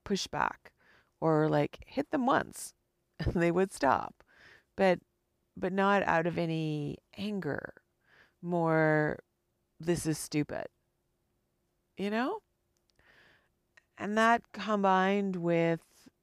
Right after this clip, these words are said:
um, I, I remembered, I can't remember if it was grade two or grade three, um, but one of my, one of my close girlfriends at the time, um,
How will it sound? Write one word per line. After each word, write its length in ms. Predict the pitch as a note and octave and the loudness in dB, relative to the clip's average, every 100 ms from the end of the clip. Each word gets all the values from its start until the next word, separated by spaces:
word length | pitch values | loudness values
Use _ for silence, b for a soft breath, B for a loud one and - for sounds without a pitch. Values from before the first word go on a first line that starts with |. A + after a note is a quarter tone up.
| - | -12
um, 760 | D#3+ D#3+ D#3+ D#3 D#3 D#3 D#3 D3+ _ _ _ _ _ _ _ _ _ _ _ _ _ - - B B B B B B | -8 -6 -4 -4 -6 -8 -10 -16 _ _ _ _ _ _ _ _ _ _ _ _ _ -20 -20 B B B B B B
I, 160 | B B | B B
I 80 | F3+ | 0
remembered, 840 | G3 G#3 G3+ G#3+ A3+ A3+ A3 G#3 - | 2 4 4 2 2 4 4 2 -2
I 60 | |
can't 180 | G3 - | -6 -4
remember 200 | F4 D4+ | -2 0
if 20 | |
it 0 | |
was 120 | A#3 G3+ | 0 -2
grade 220 | F#3+ E3 | -2 -4
two 340 | - - A#3 A#3 | -4 -4 -2 0
or 80 | G#3+ | -2
grade 260 | D#3 D#3 | -4 -8
three, 680 | - - G3+ G3+ G3 G3 G3 - b b b b b - | -8 -4 0 2 2 0 -4 -8 b b b b b -8
um, 500 | D#3+ D#3 D#3 D#3 D#3 - | -4 -2 -2 -4 -8 -8
but 200 | - - | -4 0
one 160 | G3+ | 2
of 140 | G#3 G#3 | 0 0
my, 580 | F#3 F3 E3+ E3 E3 - - _ _ _ _ _ - | 0 2 2 0 -2 -6 -16 _ _ _ _ _ -12
one 200 | F3+ F#3 | -6 -4
of 80 | F3+ | -2
my 160 | F3 | -2
close 460 | E3 - E3+ - - | -4 -6 -8 -8 -14
girlfriends 540 | - F#3 F3+ F3 D#3 D3 | -4 -2 -2 -4 -4 -4
at 140 | - | -8
the 100 | - | -8
time, 600 | - D3+ C#3+ C#3+ C#3 - F3+ b b b b b b | -10 -6 -4 -4 -6 -10 -16 b b b b b b
um, 640 | D#3 D3+ D3 C#3+ C#3+ D3 - | -4 -2 0 -2 -4 -8 -12